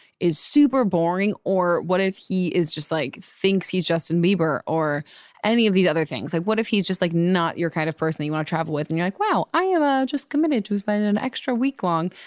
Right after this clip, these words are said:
uh, of my trip with this guy that I thought was gonna be awesome," and he's not. So that's kind of what I would say with it. And then when it comes to your boyfriend, um, not,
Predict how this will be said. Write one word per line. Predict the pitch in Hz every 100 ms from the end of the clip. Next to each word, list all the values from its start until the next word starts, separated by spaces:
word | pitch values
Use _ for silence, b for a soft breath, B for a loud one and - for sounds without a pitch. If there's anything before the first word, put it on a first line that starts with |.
| B B
uh, | 175 175 170 170 - -
of | 196
my | 220 226
trip | 311 254
with | 196 196
this | 175 202
guy | - 226 214 175
that | 170
I | 165
thought | - 156
was | 156
gonna | 170 180
be | 202
awesome," | 202 190 160
and | 156 160 165
he's | 165 -
not. | - - - B B B B B B B B _ _
So | - 240
that's | 330 -
kind | - 220
of | 175
what | 160
I | 151
would | 147
say | - 151
with | 151 -
it. | 156
And | - 180
then | 175 170
when | 165
it |
comes | 180 196
to | -
your |
boyfriend, | 156 202 190 151 151 -
um, | 165 156 160 165 _ _
not, | - - 175 156